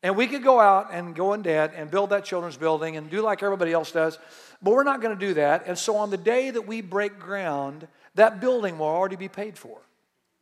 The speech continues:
And then we will start, we will start raising funds to, uh, build a youth building. We wanna build a seventy-five thousand square foot youth building.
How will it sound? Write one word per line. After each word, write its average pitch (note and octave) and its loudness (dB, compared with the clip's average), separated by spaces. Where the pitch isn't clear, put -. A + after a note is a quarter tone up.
And F3+ 0
then C#4+ 6
we D4+ 2
will C#4 2
start, F#3+ 4
we B3 4
will C#4 4
start A#3 6
raising A#3 2
funds G3 2
to, G3+ 2
uh, F3+ 4
build G3 2
a G#3 -4
youth B3+ -8
building. C#3+ 0
We D3+ -8
wanna F3+ -4
build F#3 -4
a D#3 -10
seventy-five F3+ -4
thousand F3 -8
square F3+ -8
foot E3+ -12
youth G3 -12
building. D#3+ -6